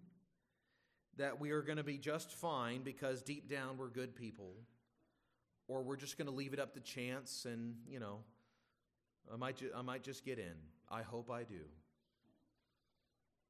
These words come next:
But now we need to get into some of the difficulty here as, as we think about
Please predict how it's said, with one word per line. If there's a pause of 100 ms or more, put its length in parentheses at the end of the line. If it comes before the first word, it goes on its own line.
(920)
But
now
we
need
to
get
into
some
of
the
difficulty
here
as,
as
we
think
about